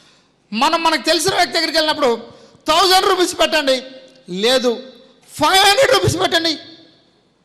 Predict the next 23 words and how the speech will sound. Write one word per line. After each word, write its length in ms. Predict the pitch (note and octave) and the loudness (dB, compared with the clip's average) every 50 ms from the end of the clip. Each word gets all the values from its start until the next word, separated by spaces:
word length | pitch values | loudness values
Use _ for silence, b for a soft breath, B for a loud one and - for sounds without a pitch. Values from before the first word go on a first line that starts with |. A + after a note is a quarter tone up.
| _ _ _ - | _ _ _ -8
ఈరోజు 280 | - B3+ C#4+ D#4 D4 D#4 | -4 -2 0 -2 -2 -4
ఫైవ్ 200 | - C4+ B3+ C4 | -4 -4 -4 -2
హండ్రెడ్ 260 | C#4+ D4 D4+ D#4 D4+ | -2 -2 -4 -4 -4
రూపీస్కి 340 | D4+ D4+ D4 C#4 - - D4 | -4 -6 -6 -8 -6 -6 -6
విలువ 300 | C4+ C4 B3 C4 C#4+ D4 | -6 -4 -4 -4 -4 -4
ఉందా, 200 | C#4+ C#4 C#4 C4+ | -4 -4 -4 -4
వాల్యూ 380 | A#3+ A3 A3 A#3 A#3 C4+ C#4+ C#4+ | -4 -4 -2 -2 -2 -2 -2 -4
ఉందా 180 | C4+ C#4 C#4 | -4 -4 -4
దానికి? 240 | C4+ C4 A#3+ C#4 D4+ D4 - - - _ _ _ _ _ _ _ _ _ _ _ _ _ _ _ _ _ _ _ _ _ _ _ _ _ _ _ _ _ _ _ _ _ - | -4 -4 -6 -8 -10 -10 -14 -20 -20 _ _ _ _ _ _ _ _ _ _ _ _ _ _ _ _ _ _ _ _ _ _ _ _ _ _ _ _ _ _ _ _ _ -8
పిల్లలకి 340 | A3+ B3 C4+ C#4+ D4 - - | -4 -2 -2 -2 -2 -2 -4
ఇస్తుంటే 300 | F#4 - - B3+ B3 C4+ | -6 -6 -6 -6 -6 -6
పిల్లలు 320 | - - B3+ B3 B3 B3+ | -6 -6 -6 -4 -4 -6
తీసుకుంటలేదు. 600 | A3 G3+ A#3 G#3+ - G#3 F3+ F3 F#3+ F3 D#3+ E3 B B B B B - | -6 -8 -14 -14 -14 -14 -10 -8 -8 -8 -8 -12 B B B B B -4
So, 60 | D#4 | -2
ఫైవ్ 360 | D#4+ D4+ B3 B3 C4 - - | -2 -2 -2 -6 -6 -4 -2
హండ్రెడ్ 260 | E4 E4+ E4+ F4 E4+ | -2 0 0 0 0
రూపీస్ 300 | E4+ F4+ F#4 F#4 - - | 0 -2 -2 -4 -6 -4
ప్రోడక్ట్ 260 | - F#4 E4 D#4+ B3+ C#4 | -2 -2 -2 -2 -2 -2
ఈజీగా 340 | C#4 D4+ C4+ D#4 E4 D#4 | -2 -2 -2 0 -2 -2
కొంటారు. 540 | D4+ B3+ C#4 C4+ B3+ C4+ C4 A#3+ G#3 E3+ B B B B B B B _ - | -2 -2 -4 -4 -2 -2 -2 -2 -2 -4 B B B B B B B _ -4
ప్రోడక్ట్ 460 | C#4+ D4 D#4 E4 F4+ F#4+ F#4 C#4 F#4+ | -2 0 2 4 4 2 2 2 2
ఎప్పుడైతే 500 | F#4 E4 D#4+ D#4+ - G#4 F4 F4 F4 E4+ | 2 2 2 0 0 0 0 2 2 2
వాడతాడో, 1040 | E4 D4 C4+ B3 C4 C4 C#4+ E4 F#4 F#4+ - F#4 E4+ E4+ D#4+ D4 C#4 B3+ A3+ G3+ F3 | 0 0 -2 0 2 4 4 4 2 2 2 2 2 2 2 2 2 2 2 0 -4